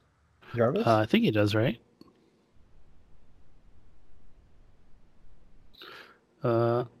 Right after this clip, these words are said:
Speaker 2: you don't
Speaker 1: Well
Speaker 2: pay the cost for up to three I D cards added to your force.
Speaker 1: Well, there you go. We're playing him 'cause he has Perplex.
Speaker 2: Dude, right? So Soldier with the Ultron Jones.
Speaker 1: Yeah, that's three free ones.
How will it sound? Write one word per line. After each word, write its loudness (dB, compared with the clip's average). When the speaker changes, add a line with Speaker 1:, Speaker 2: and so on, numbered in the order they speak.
Speaker 2:
you 8
don't 12
Speaker 1:
Well 6
Speaker 2:
pay 10
the -2
cost 8
for 6
up 0
to -2
three 6
I 10
D 6
cards 8
added 4
to -2
your -2
force. 0
Speaker 1:
Well, 2
there 8
you 8
go. 12
We're 6
playing 10
him 6
'cause 4
he 8
has 10
Perplex. 8
Speaker 2:
Dude, 10
right? 6
So -2
Soldier 8
with 8
the 4
Ultron 4
Jones. 8
Speaker 1:
Yeah, 12
that's 4
three 10
free 10
ones. 8